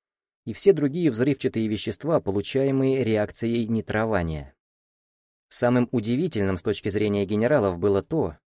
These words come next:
что давным-давно произведённые боеприпасы, будучи герметичными, тем не менее пришли в негодность из-за бон. Только Андрей Котов и Голда Авигдор, ныне Захава Гольдберг, догадывались, в чём тут дело и кто виноват.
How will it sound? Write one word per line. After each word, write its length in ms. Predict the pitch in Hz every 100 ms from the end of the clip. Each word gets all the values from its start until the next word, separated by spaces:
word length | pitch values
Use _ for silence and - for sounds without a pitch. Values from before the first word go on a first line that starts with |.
| _
что 260 | - - 123
давным-давно 760 | 120 117 170 160 123 120 151
произведённые 840 | 135 120 104 104 104 135 139 120 98
боеприпасы, 880 | 110 107 104 107 170 156 - 85 -
будучи 460 | 101 107 107 101 113
герметичными, 960 | 101 110 120 123 113 - 92 87 85 _
тем 180 | 131 131
не 80 | 127
менее 320 | 139 143 131
пришли 360 | 117 107 123 120
в 60 |
негодность 640 | 104 101 98 123 117 117 -
из-за 500 | 110 92 95 104 101
бон. 500 | 92 87 90 87 71 - _ _ _ _ _ _ _ _ _
Только 280 | 202 196 156
Андрей 300 | 139 147 127
Котов 460 | - 165 123 92
и 20 | 101
Голда 400 | 98 135 113 120
Авигдор, 720 | 120 104 107 95 143 110 80 _
ныне 420 | 104 98 92 95 -
Захава 500 | 90 98 107 92 95
Гольдберг, 580 | 139 113 82 85 - _ _
догадывались, 800 | 131 139 110 95 87 82 80 - _ _
в 60 |
чём 160 | 110 92
тут 180 | 101 92
дело 260 | 98 90
и 80 | 82
кто 140 | 80 92
виноват. 480 | 90 92 87 80